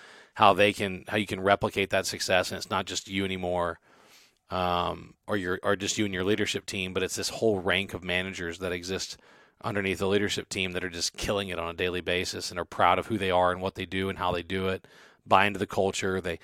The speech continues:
they get rid of bad people. They bring in good ones,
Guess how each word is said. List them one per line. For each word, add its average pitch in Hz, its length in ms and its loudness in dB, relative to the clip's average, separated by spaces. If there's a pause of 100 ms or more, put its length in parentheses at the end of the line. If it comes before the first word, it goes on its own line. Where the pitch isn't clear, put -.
(180)
they 107 80 -2
get 95 160 -2
rid 101 140 4
of 92 80 0
bad 98 240 6
people. 92 420 -2
They 87 140 -4
bring 92 220 -2
in 95 140 -6
good 95 180 0
ones, 90 440 -6